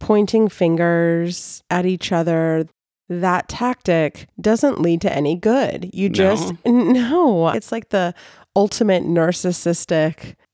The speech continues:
Speaker 1: action in an argument. You know, deflecting everything and pointing it the other way and putting the ball in. I mean, it's just, um, gaslighting. It's complete gaslighting.
Speaker 2: Yeah. I mean, this "I'm rubber, you're glue" tactic was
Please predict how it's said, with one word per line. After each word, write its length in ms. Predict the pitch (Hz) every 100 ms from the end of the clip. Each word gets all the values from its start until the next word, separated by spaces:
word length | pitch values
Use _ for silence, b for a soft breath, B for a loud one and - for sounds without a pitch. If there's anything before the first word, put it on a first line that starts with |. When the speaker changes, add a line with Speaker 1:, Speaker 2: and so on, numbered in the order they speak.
| _
Speaker 1:
action 460 | 160 170 185 - 170
in 80 | 165
an 160 | 151
argument. 540 | - 180 160 131 95 - - _ _ -
You 180 | 208
know, 180 | 175 170
deflecting 920 | 180 175 - 175 165 - 165 139 127
everything 480 | - 156 160 - 117
and 100 | 139
pointing 320 | - 165 139
it 120 | 143 -
the 120 | 151
other 180 | 151 147
way 220 | 143 120
and 100 | 143
putting 220 | 160 165
the 60 | 151
ball 300 | 147 139 123
in. 60 | - -
I 220 | - 175
mean, 160 | 180
it's 180 | 165 170
just, 480 | 190 - - - -
um, 300 | 180 175 170
gaslighting. 840 | 180 220 285 - 113 67 - 196 - _ _
It's 100 | -
complete 320 | 226 247 220
gaslighting. 680 | 254 285 - - - - 104
Speaker 2:
Yeah. 280 | 127 160 -
I 120 | -
mean, 300 | 113 113 110
this 300 | 110 120 - - _
"I'm 280 | 92 107 117
rubber, 300 | 117 113 110
you're 200 | 101 107
glue" 280 | 104 110 107
tactic 600 | - 120 - 98 98 -
was 320 | - 104 101